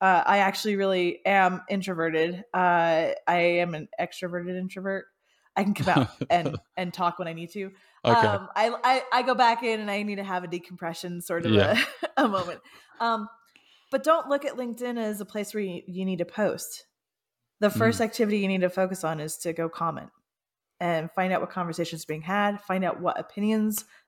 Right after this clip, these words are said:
Speaker 1: there are, find out if you agree, disagree. And then from there, you can gather post ideas. And then,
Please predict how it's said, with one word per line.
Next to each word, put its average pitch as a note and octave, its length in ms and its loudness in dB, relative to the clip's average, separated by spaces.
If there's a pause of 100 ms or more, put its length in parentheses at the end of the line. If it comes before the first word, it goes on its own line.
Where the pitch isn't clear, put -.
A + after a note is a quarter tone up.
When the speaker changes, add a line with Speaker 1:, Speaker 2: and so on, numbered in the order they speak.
Speaker 1:
there G#3+ 180 6
are, G3+ 420 4
find F3+ 200 -2
out E3 100 0
if E3+ 100 -6
you E3+ 120 -2
agree, G3 360 -2
disagree. F#3 760 -2 (580)
And G#3 160 4
then G3+ 80 4
from F#3+ 220 0
there, G3+ 160 6
you F#3+ 180 2
can F3+ 100 -2
gather E3 240 2
post E3+ 320 -2
ideas. D#3+ 680 -4
And F3 180 -2
then, E3 340 -4